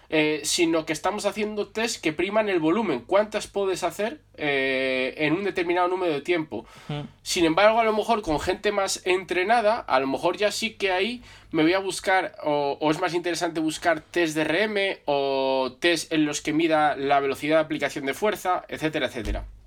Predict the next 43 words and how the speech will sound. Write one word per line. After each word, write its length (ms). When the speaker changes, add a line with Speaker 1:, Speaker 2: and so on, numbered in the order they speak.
Speaker 2:
Exacto. 540
Speaker 1:
No 100
sé 640
tú 60
Speaker 2:
Mm. 120
Speaker 1:
cómo 120
lo 80
ves. 220
Speaker 2:
Sí, 280
sí, 300
me 220
parece 240
un 80
abordaje 380
muy 220
lógico. 560
Y 300
decía 420
todo 240
esto 500
porque 540
es 100
muy 160
curioso 320
como 160
en 60
el 100
estudio, 720
em, 500
valoran 600
positivamente 1040
como 340
que 80
el 200
grupo 400
de 100
baja 400
carga 600
con 400
restricción 480
de 80
flujo 240
sanguíneo 720